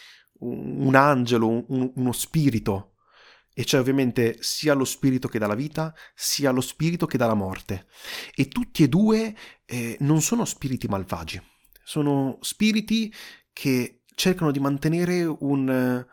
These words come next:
un equilibrio nel, nel mondo e in, in quello che noi raccontiamo essere poi il, la vita umana. Ed è molto bello come Del Toro, d'altronde come fa sempre,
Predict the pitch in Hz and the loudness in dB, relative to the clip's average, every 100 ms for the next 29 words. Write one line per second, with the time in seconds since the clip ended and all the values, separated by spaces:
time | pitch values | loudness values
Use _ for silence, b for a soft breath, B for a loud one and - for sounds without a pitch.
0 | b - 147 147 143 123 110 110 110 107 | b 2 4 6 4 2 2 2 2 -2
1 | _ _ - 117 107 107 107 110 110 113 | _ _ -10 -4 0 0 0 0 0 0
2 | 113 120 120 120 120 117 117 B B - | 2 4 4 2 0 0 0 B B -14
3 | 104 90 87 104 - - 113 104 - 117 | -12 -10 -12 -12 -14 -12 -12 -10 -8 -6
4 | - 113 117 107 110 110 104 110 104 107 | -2 -2 -2 -2 -2 -4 -8 -4 -4 -4
5 | - 110 113 107 - - - 113 - 113 | -8 -6 -4 -4 -6 -12 -14 -16 -8 -6
6 | 110 127 127 101 104 85 87 - _ - | -2 -4 -2 -2 -4 -6 -12 -16 _ -6
7 | 131 135 156 175 160 120 104 104 104 104 | -2 2 4 4 4 0 0 -2 -4 -6
8 | 98 101 - 107 104 123 107 107 107 113 | -6 -10 -8 -6 0 2 4 2 -2 -4
9 | - 104 113 101 101 107 107 - 98 98 | -8 -6 -4 -4 -2 -4 -4 -4 -4 -6
10 | 101 98 | -8 -10